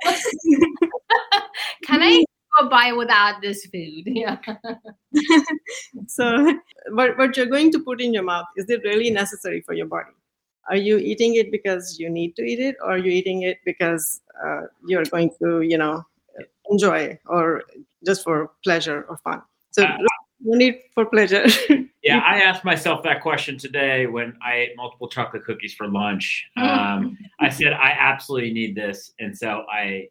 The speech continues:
Speaker 3: you know, I had a healthy lunch and it was great. And I value fitness and, and health and weight management and such. But, you know, I, I asked myself the same question, "Do I need these four chocolate cookies?" And I did.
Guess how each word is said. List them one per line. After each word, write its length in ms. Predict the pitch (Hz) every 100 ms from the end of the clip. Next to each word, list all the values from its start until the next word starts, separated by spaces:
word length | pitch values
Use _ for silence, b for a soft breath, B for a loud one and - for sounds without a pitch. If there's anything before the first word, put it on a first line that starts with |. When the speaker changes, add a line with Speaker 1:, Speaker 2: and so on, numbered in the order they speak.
| 110
Speaker 3:
you 40 |
know, 300 | 104 101 101 -
I 140 | 120 113
had 200 | 131 127
a 60 |
healthy 400 | 110 127 113 113
lunch 360 | 101 101 95 -
and 80 | 107
it 60 |
was 140 | 98 92
great. 420 | 113 104 95 95 -
And 80 | 139
I 140 | 147
value 360 | 147 143 139 113
fitness 440 | - 131 101 98
and, 140 | 107 98 110
and 100 | 101
health 240 | 113 110 -
and 100 | 101
weight 200 | 107 104
management 380 | 104 98 101 98
and 100 | -
such. 260 | 98 98 101
But, 80 | -
you 60 | 101
know, 60 | 98
I, 120 | 107 117
I 80 |
asked 240 | 127 120 -
myself 300 | 113 117 110
the 80 | 104
same 240 | 113 101
question, 420 | 101 95 - 92 -
"Do 100 | 110
I 80 | 104
need 220 | 110 104
these 380 | 104 98 - - _ -
four 160 | 117
chocolate 360 | 113 110 - 98
cookies?" 360 | 98 95 92 - -
And 180 | 139 135
I 120 | 123
did. 260 | 101 87